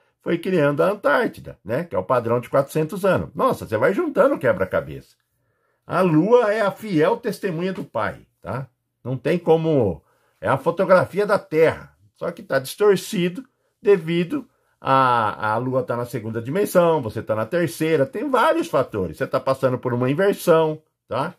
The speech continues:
Então, por isso que tem essa distorção na imagem. Mas é espiritual, filho. As, tem pessoas que, que já enxergam isso de início, porque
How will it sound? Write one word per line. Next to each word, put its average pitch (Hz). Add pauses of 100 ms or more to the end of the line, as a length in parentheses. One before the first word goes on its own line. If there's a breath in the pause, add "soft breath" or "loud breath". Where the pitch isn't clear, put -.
(180)
Então, 180
por 180
isso 165
que -
tem 170 (300 soft breath)
essa 135
distorção 147
na 147
imagem. 120 (520)
Mas 185
é 208
espiritual, 147
filho. 80 (800)
As, 95
tem 151
pessoas 156
que, 135
que 107
já 135
enxergam 147
isso 156
de 139
início, 170 (540)
porque 151